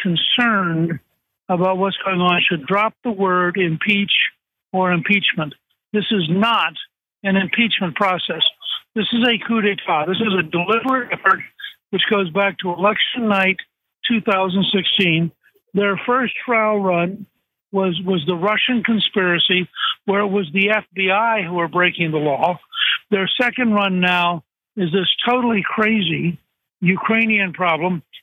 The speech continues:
where it's the intelligence community breaking the law. But the patterns are so similar. I mean, nobody should kid themselves. This has nothing to do with impeachment. It has nothing to do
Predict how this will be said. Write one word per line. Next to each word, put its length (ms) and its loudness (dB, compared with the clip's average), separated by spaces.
where 160 2
it's 160 -2
the 60 2
intelligence 800 0
community 420 0
breaking 460 -2
the 60 0
law. 360 0
But 120 0
the 100 -2
patterns 580 0
are 100 2
so 240 2
similar. 440 0
I 40 -6
mean, 180 2
nobody 320 0
should 260 0
kid 140 0
themselves. 460 0
This 140 0
has 180 2
nothing 680 0
to 60 -12
do 160 0
with 140 0
impeachment. 640 0
It 140 0
has 260 0
nothing 460 0
to 100 0
do 340 0